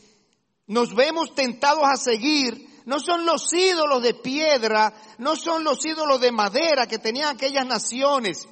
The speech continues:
pero igualmente son falsos y peligrosos porque quitan a Jehová Dios del primer lugar en nuestra vida. Nosotros hemos erigido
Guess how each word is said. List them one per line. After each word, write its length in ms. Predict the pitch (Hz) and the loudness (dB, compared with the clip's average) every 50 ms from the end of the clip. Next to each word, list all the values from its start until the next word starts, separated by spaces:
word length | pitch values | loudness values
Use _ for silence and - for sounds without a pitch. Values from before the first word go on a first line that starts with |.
| - _ _ _ _ _ _ - - - _ | -20 _ _ _ _ _ _ -20 -20 -12 _
pero 160 | - 262 269 | 0 0 0
igualmente 760 | 269 247 208 294 320 349 359 370 370 359 339 294 - - 254 226 | 2 2 4 4 4 4 2 0 0 0 0 -2 -2 0 0 0
son 300 | - 302 311 320 294 214 | 0 -2 -4 -4 -4 -6
falsos 600 | - - 269 269 349 381 370 - 302 294 220 - | -2 0 2 4 4 2 0 -4 -8 -8 -6 -8
y 80 | 254 | -6
peligrosos 920 | 208 254 247 247 240 233 202 240 269 302 330 349 294 - - 269 226 185 - - - - - - _ | -2 -2 0 0 -2 -2 -4 -2 0 0 0 0 -2 -4 -4 -4 -4 -4 -8 -14 -20 -20 -20 -16 _
porque 360 | - 240 240 233 233 254 233 233 | 2 2 2 2 2 -2 -4 -2
quitan 560 | - 277 330 349 339 339 339 330 311 - - - - - - | -2 -4 -4 -4 0 0 0 0 0 -6 -14 -18 -20 -10 -2
a 200 | - - 208 208 | 2 2 2 4
Jehová 460 | - 214 208 208 202 233 285 339 359 | 4 2 2 4 6 6 6 6 4
Dios 520 | 370 359 359 370 349 302 277 262 262 262 208 | 2 2 4 6 6 6 8 6 4 4 4
del 180 | 247 240 226 | 2 2 2
primer 300 | - 208 220 220 233 262 | 0 -2 -4 -2 -2 -2
lugar 320 | 285 311 277 247 269 269 269 | -2 0 0 2 2 2 2
en 100 | 277 262 | 2 0
nuestra 380 | 262 254 247 254 262 262 247 | -2 -4 -4 -2 0 0 0
vida. 480 | 226 240 302 339 339 311 208 175 139 - - - _ _ _ _ _ _ _ _ _ _ _ _ _ _ _ _ _ _ _ _ _ _ _ _ _ _ _ _ _ _ _ _ _ _ _ _ _ _ _ _ _ _ _ | 0 -2 -2 -2 -2 -2 -2 -4 -4 -6 -8 -16 _ _ _ _ _ _ _ _ _ _ _ _ _ _ _ _ _ _ _ _ _ _ _ _ _ _ _ _ _ _ _ _ _ _ _ _ _ _ _ _ _ _ _
Nosotros 480 | - 247 262 233 294 320 339 330 285 - | -6 -4 -4 -4 -4 -4 -4 -4 -2 0
hemos 320 | 330 339 330 339 320 - | 0 0 0 -2 -2 -4
erigido 1040 | 311 302 294 285 269 311 339 339 311 269 254 247 233 - - - - - - _ _ | -4 -4 -4 -4 -2 0 -2 -2 2 2 2 2 2 -2 -12 -20 -20 -20 -20 _ _